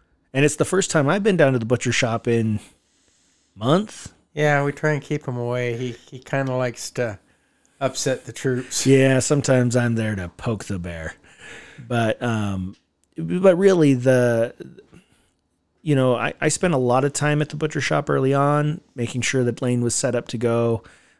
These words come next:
Speaker 1: setting all the business stuff up, setting up all the boundaries so that Lane had a, had a nice, easy bumper bowling lane rather than a gutter on the left side and a gutter on the right. And, and really over the last year and a half, I,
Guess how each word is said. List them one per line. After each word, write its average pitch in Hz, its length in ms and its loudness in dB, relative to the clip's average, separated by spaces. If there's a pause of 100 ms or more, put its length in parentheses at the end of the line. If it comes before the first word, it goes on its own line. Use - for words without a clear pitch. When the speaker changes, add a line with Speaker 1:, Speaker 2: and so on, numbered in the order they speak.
(120)
Speaker 1:
setting 131 400 0
all 117 100 0
the 107 80 -2
business 117 420 0
stuff 113 320 -2
up, 113 180 -2
setting 120 280 -2
up 113 120 -6
all 113 140 -2
the 107 60 -4
boundaries 110 520 -2
so - 140 -2
that 101 160 -6
Lane 110 360 -4 (200)
had 120 220 -2
a, 98 160 -8 (420)
had 131 140 -2
a 127 40 2
nice, 123 280 0
easy 120 380 -2
bumper 107 320 -4
bowling 110 380 -2
lane 120 320 -2 (380)
rather 113 320 -2
than 110 200 -2
a 95 300 -6
gutter 120 320 0
on 113 140 -2
the 113 80 -2
left 113 200 -4
side 117 240 -2
and 104 80 -4
a 101 40 -6
gutter 113 260 -2
on 110 120 -2
the 101 80 -6
right. 110 360 -4 (460)
And, 135 320 -2
and 135 180 -2
really 185 240 2
over 151 160 2
the 135 80 -2
last 120 300 -2
year 117 140 -2
and 95 100 -6
a - 40 -8
half, 151 260 -6
I, - 320 -6